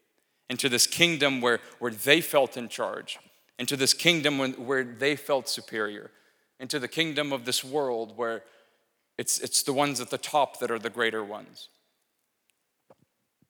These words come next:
But as, you know, before he could even sort of start down that path, Christ says, it, it seems like Christ already knows, so he says, "No.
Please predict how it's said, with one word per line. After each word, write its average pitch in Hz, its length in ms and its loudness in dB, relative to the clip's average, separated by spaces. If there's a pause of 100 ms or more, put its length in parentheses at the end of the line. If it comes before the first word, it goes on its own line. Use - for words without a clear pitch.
(1400)
But 120 80 -2
as, 110 120 -6 (460)
you 135 60 -8
know, 120 60 -4
before 120 300 -2
he 127 100 -4
could 127 140 -4
even 120 200 -2
sort 127 200 0
of 107 100 -4
start - 300 2
down 117 180 2
that 110 200 0
path, 120 340 0
Christ 110 300 0
says, 107 460 0 (260)
it, 127 180 -2
it - 100 -16 (200)
seems 123 300 -4
like 120 120 -2
Christ 127 320 0
already 117 300 -2
knows, 113 360 -2
so 117 100 2
he 113 120 -6
says, 110 280 2
"No. 117 340 -4